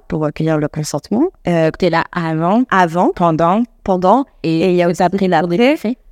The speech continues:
Speaker 1: Ouais, ce qu'on appelle l'aftercare, qui va être le débrief, mais qui va être aussi, euh,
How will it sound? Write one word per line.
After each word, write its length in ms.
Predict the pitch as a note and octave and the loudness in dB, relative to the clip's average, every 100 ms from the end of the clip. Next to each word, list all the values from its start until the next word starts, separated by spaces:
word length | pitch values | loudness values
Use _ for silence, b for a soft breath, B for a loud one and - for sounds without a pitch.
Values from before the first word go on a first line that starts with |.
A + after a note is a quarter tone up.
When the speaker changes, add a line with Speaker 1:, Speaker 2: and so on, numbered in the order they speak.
| - | -4
Speaker 1:
Ouais, 240 | F3 G#3+ | 2 2
ce 80 | - | 2
qu'on 140 | G3+ | -2
appelle 260 | F3+ E3+ E3+ | -2 0 0
l'aftercare, 760 | E3+ - F3+ - A#3 B3+ C#4+ F#3 | 0 -2 -10 -4 2 4 4 0
qui 180 | - F3 | -4 -2
va 100 | F3 | 0
être 280 | F#3 - | 0 0
le 180 | F3 E3+ | 0 0
débrief, 420 | E3+ F3 F#3+ B3 - | 0 0 0 -2 0
mais 100 | F#3+ | -4
qui 180 | - F3 | -2 0
va 80 | |
être 220 | E3+ - F3 | 0 0 -8
aussi, 380 | E3+ - G3 | -6 -4 0
euh, 180 | F#3 E3 | 2 0